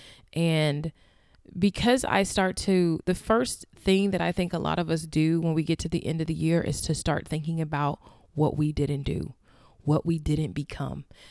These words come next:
You know, I am nobody's wife. I am nobody's mother. I am nobody's owner of this. I am nobody's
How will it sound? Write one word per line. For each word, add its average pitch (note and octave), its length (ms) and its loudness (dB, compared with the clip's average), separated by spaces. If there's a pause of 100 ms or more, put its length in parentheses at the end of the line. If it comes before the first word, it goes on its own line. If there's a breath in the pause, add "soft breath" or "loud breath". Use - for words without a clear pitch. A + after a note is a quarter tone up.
(100)
You F3+ 100 0
know, D#3+ 180 4
I D#3+ 140 2
am F3 140 2
nobody's E3 500 2
wife. D#3 300 0
I E3 80 0
am D#3+ 100 0
nobody's D#3 400 0
mother. D#3 400 0
I D3+ 160 -4
am D#3+ 140 -2
nobody's D#3 640 -2
owner D#3+ 300 -2
of D3+ 160 -2
this. E3 240 2
I D#3 80 0
am D#3 120 0
nobody's D#3 540 0